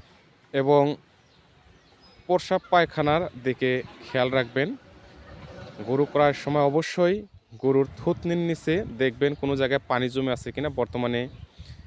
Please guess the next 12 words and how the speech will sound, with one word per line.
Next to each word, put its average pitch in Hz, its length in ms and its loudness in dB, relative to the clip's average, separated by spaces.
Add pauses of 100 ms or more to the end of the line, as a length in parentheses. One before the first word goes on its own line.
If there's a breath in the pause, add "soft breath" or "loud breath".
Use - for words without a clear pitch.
(120)
লিভার 131 380 2 (380)
সিরোসিস 151 720 -2
গরুগুলো 127 520 2
সবচেয়ে - 420 -4
বেশি 127 200 2
দেখা 123 240 0
যাচ্ছে, 117 280 -2
কোনো 139 200 -2
রকম 131 260 0
ট্রিটমেন্ট 123 540 -2
করে 139 200 2
একটু 123 340 -4